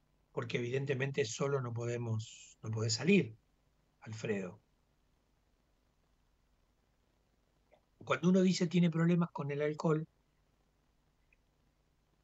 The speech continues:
bueno, suceden muchas cosas, pero en realidad está diciendo algo así como que el alcohol me está manejando y no tengo control sobre eso, ¿sí? Eh,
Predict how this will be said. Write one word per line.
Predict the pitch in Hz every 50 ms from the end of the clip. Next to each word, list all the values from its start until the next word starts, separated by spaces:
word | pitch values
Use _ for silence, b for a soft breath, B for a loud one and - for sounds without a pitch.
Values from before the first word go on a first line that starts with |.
| _ _ _ _ _ _ _
bueno, | - 131 123 113 110 - _ -
suceden | - - 170 123 - 190 180 175 175
muchas | 175 185 170 - 156
cosas, | - - 214 185 147 - - - - -
pero | - 113 127 131 - -
en | 147 135
realidad | 143 135 139 139 156 151
está | - - 165
diciendo | 151 147 139 - - 165 151 151 156 160 170 185 262 - _ _ _ _ _ _ _ _ _ _ _ _ _ _ _ _ _ _ _ _ _ _ -
algo | - 147 147 160
así | 135 - 175 160
como | 175 165 147 139 131
que | 131
el | 131 131
alcohol | 127 127 123 - 160 160 160
me | 156
está | 113 - - 143
manejando | 135 131 123 123 113 - 143 139 135 135 131 131
y | 127
no | 123 123 113
tengo | 117 127 127 123 123 110
control | - - 110 107 101 - - 110 107 104 101
sobre | - - 95 95 92 95 92
eso, | 87 - - - - _ _ _ _ _ _ _ _ _ _ _ _ _ _ _ _ _
¿sí? | - - - 131 165 - _ _ _ _ _ _ _ _ _ _ _ _ _ _ _ _ _ _ _ _ _ _ _ _ _ _ _ _ _ _ _
Eh, | - 120 107 104 101 98 95 95 92 87 -